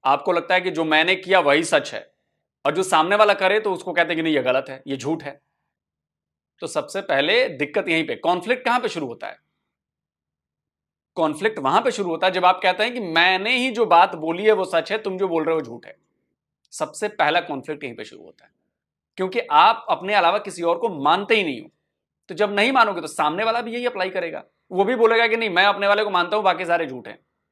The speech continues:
तो जो आपने किया सामने वाला भी वही करेगा, तो conflict start। मामला तो तब बनेगा जब coexistence में विश्वास करोगे आप, साथ रहने में विश्वास करोगे, साथ रहकर आगे बढ़ने में विश्वास करोगे।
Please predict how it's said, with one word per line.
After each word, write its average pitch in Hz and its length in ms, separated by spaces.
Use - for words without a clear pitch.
तो 147 60
जो 170 160
आपने 196 480
किया 156 460
सामने 117 340
वाला 175 180
भी 214 80
वही 262 180
करेगा, 220 300
तो 156 80
conflict 123 400
start। - 280
मामला 131 320
तो 247 120
तब 240 120
बनेगा 180 320
जब - 260
coexistence 180 800
में 180 80
विश्वास 147 400
करोगे 113 240
आप, - 180
साथ 165 420
रहने 147 260
में 160 100
विश्वास 127 400
करोगे, - 380
साथ 170 360
रहकर 160 320
आगे 160 220
बढ़ने 156 280
में 165 80
विश्वास 135 340
करोगे। 107 300